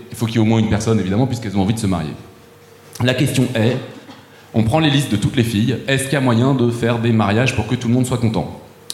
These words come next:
Alors les garçons ne s'en préoccupent pas, on a dit, on s'en fout, hein. Mariage arrangé, le, il dit rien. Évidemment, il y a un problème, euh, qu'on peut entrevoir tout de suite si on réfléchit deux secondes. S'il y a Brad Pitt dans Les Garçons,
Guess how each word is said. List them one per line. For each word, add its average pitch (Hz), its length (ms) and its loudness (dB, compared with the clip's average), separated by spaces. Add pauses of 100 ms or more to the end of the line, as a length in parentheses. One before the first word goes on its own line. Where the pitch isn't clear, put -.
(540)
Alors 110 160 2
les 117 100 4
garçons 117 240 0
ne 131 60 2
s'en 131 100 0
préoccupent 117 380 0
pas, 104 80 2
on 95 100 0
a 98 60 0
dit, 82 200 -2
on 90 80 0
s'en 95 140 -2
fout, 80 240 -10
hein. 78 80 -4
Mariage 101 320 2
arrangé, 95 400 2
le, 87 380 0
il 107 60 -6
dit 98 100 -4
rien. 78 160 -2 (560)
Évidemment, 151 440 0
il 123 60 -8
y 131 40 -2
a 120 180 0
un 120 140 -2
problème, 127 460 0
euh, 101 500 2 (100)
qu'on 104 140 -4
peut 101 180 0
entrevoir 104 520 -2
tout 120 100 -2
de 117 40 -10
suite 135 220 -2
si 104 100 -2
on 90 360 2
réfléchit 98 380 -2
deux 95 120 0
secondes. 139 380 2 (340)
S'il - 260 -4
y 127 80 2
a 117 60 2
Brad 110 340 -2
Pitt - 240 -2 (220)
dans 101 100 2
Les 101 120 0
Garçons, 107 320 0